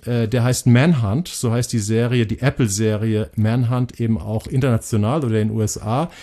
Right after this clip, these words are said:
In Deutschland startet sie unter dem Namen Nach dem Attentat, sieben Folgen bei Apple T V Plus. Start ist am fünfzehnten März mit zwei Folgen und dann geht's im Wochenrhythmus bis zum neunzehnten vierten weiter. Und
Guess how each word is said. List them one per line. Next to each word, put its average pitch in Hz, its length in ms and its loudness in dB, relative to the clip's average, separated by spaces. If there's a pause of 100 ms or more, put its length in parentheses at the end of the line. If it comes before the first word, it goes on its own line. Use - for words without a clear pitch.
(280)
In 139 140 4
Deutschland 175 580 4
startet 147 480 -2
sie 143 140 -2
unter 123 160 -2
dem 110 220 2
Namen 107 240 2
Nach 101 280 0
dem 117 240 2
Attentat, 185 680 -2
sieben 151 400 0
Folgen 156 420 -2
bei 127 160 -2
Apple 127 240 -4
T 120 140 -2
V 101 220 -2
Plus. - 420 -4 (380)
Start 170 400 0
ist - 180 -4
am 139 140 0
fünfzehnten 147 680 2
März 135 300 0
mit 127 140 0
zwei 123 300 0
Folgen 151 360 0
und 120 120 0
dann 123 140 2
geht's 123 240 -4
im 98 140 -6
Wochenrhythmus 120 800 -2 (500)
bis 131 160 2
zum 123 240 6
neunzehnten 117 580 6
vierten 113 400 0
weiter. 101 380 -2
Und 120 280 2